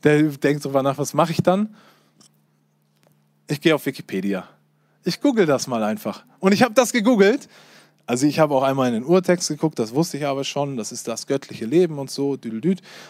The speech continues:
Dann hab ich auf Wiki-, Wikipedia eine Definition gefunden und gedacht, „Wie cool ist das denn eigentlich?“ Da heißt es, „Das Wort Leben in Fülle bezeichnet im religiösen Kontext ein erfülltes, nach ethischen Grundsätzen ausgerichtetes“,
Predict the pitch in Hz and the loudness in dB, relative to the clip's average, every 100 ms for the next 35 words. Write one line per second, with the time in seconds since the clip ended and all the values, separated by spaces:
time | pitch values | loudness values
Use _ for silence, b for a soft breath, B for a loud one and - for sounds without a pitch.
0 | B 165 214 226 240 233 214 185 214 220 | B 2 4 4 4 0 0 0 0 2
1 | 262 262 180 165 165 196 202 190 233 220 | 2 4 2 2 0 2 2 2 2 0
2 | - 175 147 151 147 147 - - b b | 0 -2 -2 0 2 2 0 -18 b b
3 | b b - 214 - 311 269 - 202 - | b b 0 0 4 2 2 0 -2 0
4 | 196 135 117 104 - 98 - _ 147 147 | 0 2 0 -2 -12 -14 -18 _ 2 4
5 | 202 254 - 175 - B B - 147 143 | 2 2 0 -2 -2 B B -2 -2 2
6 | 185 240 208 - 175 233 226 233 208 - | 2 2 -2 -6 2 2 4 0 2 2
7 | 165 110 123 139 - - 175 196 196 180 | 2 0 -8 -10 -6 -2 2 2 2 -2
8 | 160 202 196 196 185 175 170 151 127 - | 0 2 4 2 2 0 -2 -2 -6 -6
9 | 123 117 - 143 156 254 277 - B B | -8 -6 2 2 4 0 -2 -10 B B
10 | B B 127 131 220 262 240 214 180 190 | B B -4 2 2 2 0 0 2 2
11 | 180 175 156 123 123 - 131 147 - 160 | 2 -2 -2 -2 -2 -2 -2 -2 -2 -2
12 | 220 240 - | 0 -2 -6